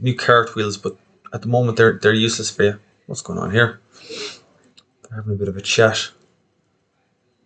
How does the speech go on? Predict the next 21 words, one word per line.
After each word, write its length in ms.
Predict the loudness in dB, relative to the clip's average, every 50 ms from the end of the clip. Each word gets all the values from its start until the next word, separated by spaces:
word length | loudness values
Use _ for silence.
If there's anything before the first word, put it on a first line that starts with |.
| _ _ _ _ _ _ _ _
Is 120 | -12 -6 -4
there 100 | -4 -2
back 240 | 0 -2 -2 -4
to 80 | -8 -10
them? 220 | -8 -8 -8 -10 -14 -20 _ _ _ _ _
He 60 | -14
must 140 | -14 -14 -14
have 80 | -14
fallen 300 | -2 2 4 4 6 4
out 100 | 2 0
with 100 | -2 -4
them. 180 | -4 -6 -8 -8 _ _ _ _ _ _ _ _ _ _ _ -12 -12 -12 -14 -18 -18 2
But 400 | 4 6 6 6 4 0 -4 -6 -4
yeah, 200 | 2 4 4 4
so 180 | 4 2 0 -2
you 380 | -2 -4 -8 _ _ -12 -8
can 100 | -6 -4
create 220 | 0 2 4 4 2
the 60 | 0
cartwheel, 640 | -2 2 4 6 6 4 2 -2 -2 0 0 0 0 -4 -12 _ _ _ _ _ _ _ _ _ _ _ _ _ _
but 240 | 2 2 2 2